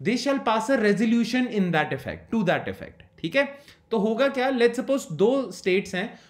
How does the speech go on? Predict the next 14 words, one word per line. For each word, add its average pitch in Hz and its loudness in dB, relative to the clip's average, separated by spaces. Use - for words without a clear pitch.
और 233 0
वो 262 0
चाहती 247 0
है 277 0
उनका 262 0
एक 226 -2
ही 262 2
प्रोविंशियल 226 2
या 226 2
स्टेट 220 -4
पब्लिक 180 0
सर्विस 143 -2
कमीशन 117 -6
हो, 87 -14